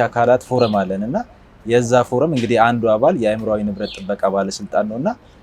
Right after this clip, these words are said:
የተሰሩ ስራዎችን አፕዴት እንደራረጋለን፣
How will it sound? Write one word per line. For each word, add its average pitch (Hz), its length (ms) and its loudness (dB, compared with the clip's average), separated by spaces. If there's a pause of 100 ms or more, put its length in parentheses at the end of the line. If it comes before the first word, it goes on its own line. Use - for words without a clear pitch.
(120)
የተሰሩ 107 380 -4
ስራዎችን 117 520 0 (1400)
አፕዴት 104 380 2
እንደራረጋለን፣ 160 840 -2